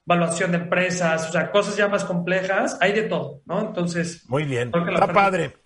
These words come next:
Speaker 2: Pues, ojalá, por lo menos del público que nos está escuchando, muchos se animen, porque bien vale la pena. Muchas gracias, mi estimadísimo Diego, te lo agradezco mucho.
Speaker 1: Eduardo, un gusto, muchas gracias a todos. Álvaro, Liliana, Hugo, saludos.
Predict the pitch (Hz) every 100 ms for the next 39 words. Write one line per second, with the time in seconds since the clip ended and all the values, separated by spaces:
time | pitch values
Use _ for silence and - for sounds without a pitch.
0 | _ _ _ - 160 - - _ - 185
1 | 180 214 208 208 202 175 147 - - 160
2 | 175 214 - - 135 127 160 135 214 214
3 | 185 165 180 170 214 - 175 196 202 196
4 | 196 - 208 - 165 175 190 196 202 -
5 | _ _ - - 160 160 190 196 190 190
6 | 170 - 170 147 113 _ _ - - _
7 | - 190 247 247 220 233 - 220 190 196
8 | - 196 208 220 - 214 208 220 214 208
9 | 190 185 180 196 214 - 220 202 208 185
10 | 151 - _ _ _ - 165 185 226 247
11 | 240 233 254 240 220 226 233 226 220 220
12 | 220 220 220 226 220 214 190 202 208 208
13 | 208 208 202 170 - - 170 202 208 185
14 | - -